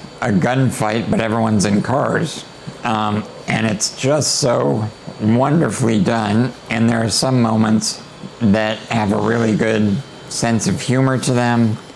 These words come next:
Uh, there's a couple of fun, uh, movie references. There's a very direct, uh, Lawrence of Arabia reference.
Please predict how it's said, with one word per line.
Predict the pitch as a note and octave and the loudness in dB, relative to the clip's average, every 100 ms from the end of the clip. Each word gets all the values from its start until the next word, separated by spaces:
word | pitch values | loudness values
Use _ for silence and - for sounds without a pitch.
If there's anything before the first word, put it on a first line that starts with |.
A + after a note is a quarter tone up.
| - | -6
Uh, | A#2+ G#2+ | -2 0
there's | G#2 A2 G2+ | 0 0 0
a | |
couple | - B2 - A2 | -2 -2 0 -2
of | F#2+ | -2
fun, | - A2+ A2 G#2+ | -2 0 2 2
uh, | G#2+ G#2+ G#2 G2 - - | 2 0 0 -2 -6 -6
movie | - A#2 A#2 A#2 A2+ | -2 2 2 2 2
references. | A#2 A#2 - A#2 A2 A#2+ A#2 G#2 | 0 -2 0 0 2 2 2 2
There's | A2+ G#2+ G2+ | 0 2 2
a | |
very | G#2 A2 A2 G#2 | 2 2 2 0
direct, | - G#2 G#2+ A2+ - - - - - | 2 0 0 -2 -6 -12 -12 -18 -6
uh, | B2 G#2+ G#2 | -2 0 0
Lawrence | G#2+ A2+ A2 G2+ | 2 2 0 0
of | G#2+ | 0
Arabia | G#2+ A#2+ C3 B2+ B2+ | 0 2 2 2 2
reference. | B2 B2 - B2 A#2 A2+ - | 0 -2 0 2 2 0 -6